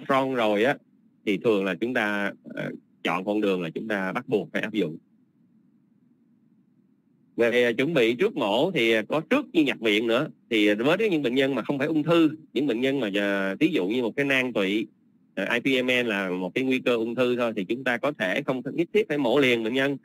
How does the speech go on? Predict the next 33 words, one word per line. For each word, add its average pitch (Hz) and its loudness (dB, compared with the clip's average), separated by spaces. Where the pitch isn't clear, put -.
Mà - -8
chúng 143 0
ta 135 2
phải 117 0
dặn 104 -2
dò 101 0
bệnh 95 -4
nhân 113 -2
là 98 -2
nếu 117 0
được 117 2
thì 98 -2
ngưng 131 0
hút 151 -2
thuốc 156 2
hay 127 -2
ngưng 120 0
uống 135 0
rượu 95 0
một 98 -8
thời 95 -4
gian 110 0
ít 139 -2
nhất - -2
là 104 -2
một 85 -6
tháng. 156 0
Thì 113 -2
những 127 2
cái 202 2
này 120 2
nó 147 -2
sẽ 131 0